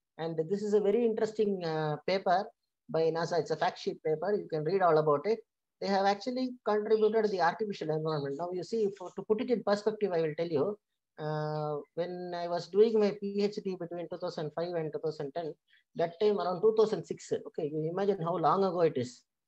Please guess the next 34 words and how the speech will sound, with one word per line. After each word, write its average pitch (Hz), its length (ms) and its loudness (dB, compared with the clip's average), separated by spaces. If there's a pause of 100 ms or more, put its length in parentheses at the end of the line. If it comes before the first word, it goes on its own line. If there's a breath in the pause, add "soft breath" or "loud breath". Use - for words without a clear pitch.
(300)
Okay, 156 180 -10
around 170 340 -2
two 214 160 0
thousand 220 280 2
six - 280 -8
itself 214 360 -2
in 185 140 0
Germany, 196 440 4
you 143 60 0
know, 220 180 -4 (380)
they 175 120 -2
had 196 420 4 (180)
what 175 220 2
is 196 180 -8
called 185 200 0
as 202 140 0
the 180 140 0
artificial 202 600 0
ecosystem. 170 720 -4 (100)
There 156 100 2
is 156 140 -4
a 143 120 2
university 196 800 0
in 151 120 -8
Leipzig, 185 460 -2 (340)
Germany, 156 540 -2 (420)
where 190 200 2
one 214 260 4
professor 214 460 4
was 180 160 2
working 208 320 2
in 196 80 2
artificial 202 580 0
ecosystem, 180 680 -4